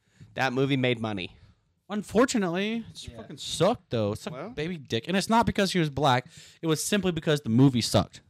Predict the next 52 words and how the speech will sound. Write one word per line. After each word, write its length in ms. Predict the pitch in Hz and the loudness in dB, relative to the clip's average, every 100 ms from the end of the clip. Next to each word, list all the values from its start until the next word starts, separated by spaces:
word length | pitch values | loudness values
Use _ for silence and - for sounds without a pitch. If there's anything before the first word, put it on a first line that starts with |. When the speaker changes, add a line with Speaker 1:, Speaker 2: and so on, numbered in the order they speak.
| _ _ _ - | _ _ _ -18
Speaker 1:
Yeah. 260 | 127 117 143 - | -16 -16 -14 -8
Speaker 2:
It 140 | 147 | -4
brought 220 | 156 117 | -2 0
nothing 360 | 120 143 - 175 | 2 2 0 -4
new. 280 | 160 160 175 | 0 2 0
Speaker 1:
I 40 | |
like 140 | 185 233 | -2 2
how 60 | |
you 140 | 202 165 | 6 8
had 140 | 156 | 6
to 80 | 135 | 4
say 180 | - 139 | 2 2
that. 100 | 123 | 2
It's 120 | 101 | 2
not 140 | 392 403 | 0 2
because 240 | - 180 | 2 2
she's 160 | 156 139 | 0 0
black. 340 | 135 117 98 | 0 0 0
Speaker 2:
'Cause 80 | 156 | 0
I, 180 | 131 123 | 0 0
I 120 | 117 | 2
knew. 340 | 117 101 85 85 | 4 4 0 -2
I 80 | 110 | -2
knew 160 | 107 | 0
people 260 | 98 104 92 | 0 -4 -8
were 80 | 78 | -10
like, 140 | 82 | -12
"It's 100 | - | -14
'cause 180 | - 90 | -12 -12
he's 180 | 82 87 | -12 -12
white 220 | 90 92 | -10 -10
and 80 | 85 | -12
he 100 | 87 | -12
hates 160 | 90 101 | -10 -10
black 300 | - 95 - | -10 -12 -12
people." 340 | 90 - - - _ _ - - _ _ | -16 -16 -20 -20 _ _ -20 -20 _ _
That's 220 | - 98 - | -8 -6 -2
not 160 | 98 | -2
the 80 | - | -2
case. 420 | - 60 - - _ _ _ _ _ _ _ _ _ | -10 -10 -12 -18 _ _ _ _ _ _ _ _ _
Um, 480 | - 95 85 69 69 - - | -2 0 0 -2 -6 -10 -2
I 100 | 123 | 0
just 320 | 135 120 101 | 0 -4 -6
was 140 | 98 | -8
like, 180 | 92 - | -10 -12
"Fucking 520 | - 131 139 - 82 90 | -10 -6 -6 -6 -10 -4
boring." 500 | 95 131 143 92 92 | -2 0 0 -2 -6
It, 160 | 131 131 | -6 -4
it 140 | - 143 | -2 2
brought 220 | 180 165 | 2 4
nothing 340 | 180 185 190 | 2 4 2
new. 300 | 185 214 104 | 4 2 0